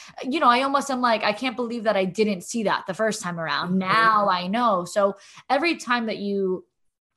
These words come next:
Speaker 1: experience a relationship or meet someone that shows you something that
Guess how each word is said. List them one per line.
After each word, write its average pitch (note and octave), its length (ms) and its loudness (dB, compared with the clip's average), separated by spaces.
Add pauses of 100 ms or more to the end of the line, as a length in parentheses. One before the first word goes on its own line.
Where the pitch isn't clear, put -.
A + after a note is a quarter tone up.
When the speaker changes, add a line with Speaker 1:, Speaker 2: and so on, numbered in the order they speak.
(260)
Speaker 1:
experience A#3 600 2
a A3 80 0
relationship G3 800 0
or F3 380 0 (200)
meet A3 300 0
someone F#3+ 560 0
that F3 340 0
shows G3+ 400 -2
you F#3 340 -4
something F3+ 440 -6
that E3+ 220 -6